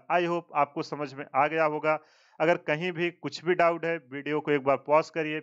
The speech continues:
फिर से देखिए, सारा डाउट आपका क्लियर हो जाएगा। चलिए, अब कुछ है, क्या है? Moment of inertia, some common shaped body। देखो,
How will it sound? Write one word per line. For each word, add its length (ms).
फिर 160
से 180
देखिए, 360
सारा 460
डाउट 280
आपका 300
क्लियर 400
हो 120
जाएगा। 420
चलिए, 280
अब 200
कुछ 240
है, 120
क्या 220
है? 140
Moment 480
of 220
inertia, 540
some 360
common 360
shaped 500
body। 320
देखो, 240